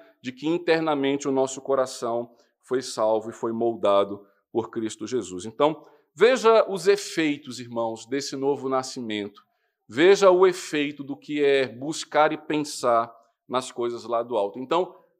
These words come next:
é, se não é deixar de trabalhar, como nós falamos, né? Ah, então quer dizer que eu não preciso das coisas da terra, então beleza, não vou estudar, não vou trabalhar, não vou casar, não vou ter filhos, não vou fazer nada.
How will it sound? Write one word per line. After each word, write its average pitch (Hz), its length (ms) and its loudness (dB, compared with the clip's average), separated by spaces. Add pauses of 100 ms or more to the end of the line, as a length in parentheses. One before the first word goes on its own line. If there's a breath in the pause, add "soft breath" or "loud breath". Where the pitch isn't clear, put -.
(300)
é, 151 360 0
se - 300 -6
não 254 240 4
é 170 80 8
deixar 165 400 2
de 156 80 -6
trabalhar, 160 480 6
como 135 180 -6
nós 135 160 -2
falamos, 101 540 2
né? 117 160 -4
Ah, 170 160 0
então 170 260 -4
quer 165 140 -4
dizer 151 200 -8
que 156 80 -8
eu 160 40 -6
não 156 80 -8 (240)
preciso 147 420 -8
das 139 200 -4
coisas 139 200 -6
da 127 140 -2
terra, 156 420 0 (240 loud breath)
então 147 220 -6
beleza, 131 560 -2
não 120 180 -8
vou 139 260 0
estudar, 131 500 0
não 123 100 -4
vou 127 140 -4
trabalhar, 120 480 0
não 123 100 -6
vou 127 140 -2
casar, 110 360 0
não 123 120 -6
vou 120 120 -6
ter 113 140 -10
filhos, 135 460 -8
não 120 120 -8
vou 123 160 -4
fazer 127 300 -4
nada. 101 400 -4